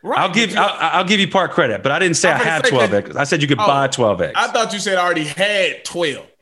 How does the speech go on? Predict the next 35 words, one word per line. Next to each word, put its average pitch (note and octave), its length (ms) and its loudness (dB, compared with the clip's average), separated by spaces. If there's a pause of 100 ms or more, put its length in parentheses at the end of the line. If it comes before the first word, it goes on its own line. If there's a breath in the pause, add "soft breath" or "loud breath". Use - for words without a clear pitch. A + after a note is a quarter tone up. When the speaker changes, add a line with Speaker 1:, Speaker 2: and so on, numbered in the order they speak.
(120)
Speaker 2:
And B2+ 160 2
Speaker 1:
That's C3 100 2
Speaker 2:
if C3 60 -6
Speaker 1:
what D3 40 2
I C#3+ 60 0
Speaker 2:
I'm, D3 100 0
Speaker 1:
was D#3 100 -6
Speaker 2:
and C#3+ 120 2
if C#3 160 0
I D3 100 2
misspoke, D3+ 960 0
but B2 180 -2
I'm C#3 160 -2
giving D3+ 240 0
you C#3 100 2
credit C3 340 0
because A#2 300 -2
of A2+ 80 0
that. G2 180 0 (240 loud breath)
And, C#3 280 0
and, D3 320 0
and D3 180 2
when D3 100 2
I E3 100 0
Speaker 1:
And F3 60 -2
Speaker 2:
tried F3+ 200 0
Speaker 1:
they F#3+ 100 -6
just - 180 -10
froze G#3+ 300 2
when G3+ 80 -2
he G#3+ 80 0
said G3+ 240 -2
that? A3 160 -2
Speaker 2:
Oh, G3+ 220 2
yeah. G3 440 2